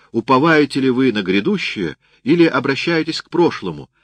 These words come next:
но не отторгайте её от её Творца. На первый взгляд может показаться, что революция — совместное творение великих событий и великих умов —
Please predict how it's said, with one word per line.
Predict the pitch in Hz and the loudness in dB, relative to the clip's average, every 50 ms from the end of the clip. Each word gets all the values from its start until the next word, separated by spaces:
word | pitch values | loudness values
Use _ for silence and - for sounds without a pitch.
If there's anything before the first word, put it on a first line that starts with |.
| _ _ _ | _ _ _
но | 80 82 95 117 131 135 127 - _ | -8 -4 -2 0 0 0 -2 -4 _
не | 101 92 101 | -8 -4 -4
отторгайте | 113 123 - _ _ - 127 127 101 82 90 92 98 104 104 - - 120 | -4 -4 -6 _ _ -4 -4 -4 -4 -4 -2 -2 0 -2 -4 -4 -6 -6
её | 117 117 113 104 - - 90 101 | -4 -4 -4 -4 -2 -2 -2 -4
от | 110 107 - | -4 -6 -8
её | 113 92 104 90 | -6 -4 -4 -6
Творца. | - - 107 107 - - - - 110 87 - _ _ _ _ _ _ _ _ _ _ _ _ _ _ _ _ _ | -6 -6 -10 -12 -10 -10 -10 -10 -8 -10 -12 _ _ _ _ _ _ _ _ _ _ _ _ _ _ _ _ _
На | 160 151 143 | -18 -18 -8
первый | - 151 185 185 170 160 139 | -4 -2 -2 0 0 -2 -4
взгляд | 107 - - 92 113 147 151 - - | -4 -6 -4 -2 0 0 0 -2 -4
может | 107 123 113 104 - | -8 -8 -8 -10 -12
показаться, | _ 104 - 92 80 78 113 131 127 - - 107 | _ -10 -6 -6 -4 -2 -4 -4 -4 -6 -12 -14
что | - - 92 85 | -10 -6 -4 -4
революция — | 80 80 80 71 123 131 - - 123 117 117 110 - - - - - _ _ | -2 -2 -2 -2 -4 -6 -6 -4 -2 -2 -2 -2 -4 -14 -20 -20 -20 _ _
совместное | - - 101 87 85 92 131 139 - - 127 120 110 | -6 -4 -2 -2 -2 -2 -4 -4 -4 -6 -4 -4 -4
творение | - 98 92 85 87 113 131 123 120 117 113 110 - - | -2 -2 -2 2 2 2 2 2 0 -2 -2 -2 -4 -6
великих | 80 78 82 87 123 - - 101 - | -8 -8 -4 -4 -4 -4 -6 -10 -10
событий | - - 90 76 71 101 120 120 - 98 85 73 - _ _ _ _ _ _ | -8 -8 -8 -6 -4 -4 -4 -4 -4 -6 -8 -8 -10 _ _ _ _ _ _
и | 101 92 | -4 -2
великих | 82 90 95 117 - - - - - | -2 -2 -2 -2 -4 -6 -10 -10 -10
умов — | 87 78 92 151 175 131 - - - | -10 -6 -2 -2 -2 -2 -4 -10 -20